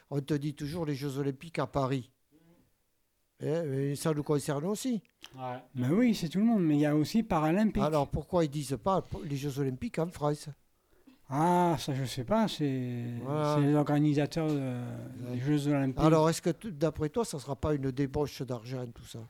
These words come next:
Speaker 3: Euh, il y a, il en faut des, des millions et des millions.
Speaker 1: Et quand tu penses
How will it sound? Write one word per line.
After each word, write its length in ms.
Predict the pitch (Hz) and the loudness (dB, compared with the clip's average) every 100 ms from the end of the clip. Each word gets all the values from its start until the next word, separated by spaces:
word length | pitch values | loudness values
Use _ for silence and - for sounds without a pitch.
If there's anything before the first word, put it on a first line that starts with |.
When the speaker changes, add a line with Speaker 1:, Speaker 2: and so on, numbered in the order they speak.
| _ - | _ -12
Speaker 3:
Euh, 640 | 123 123 127 127 127 127 123 131 127 - | -6 -2 -2 -2 -2 -4 -8 -10 -12 -10
il 300 | 135 143 143 | -8 -4 -2
y 80 | 139 | 0
a, 240 | 127 123 | 0 0
il 200 | 127 143 | 0 2
en 80 | 151 | 2
faut 220 | - 190 | 0 0
des, 380 | 170 151 139 131 | 4 4 4 4
des 100 | 127 | 4
millions 720 | 131 127 127 139 151 170 160 127 | 4 4 4 4 4 2 2 0
et 60 | 120 | 0
des 100 | 123 | 2
millions. 420 | 127 127 120 135 135 | 2 2 0 0 2
Speaker 1:
Et 80 | 127 | 0
quand 200 | 120 151 | 2 0
tu 120 | 139 143 | 0 -4
penses 380 | 151 147 - | 0 0 0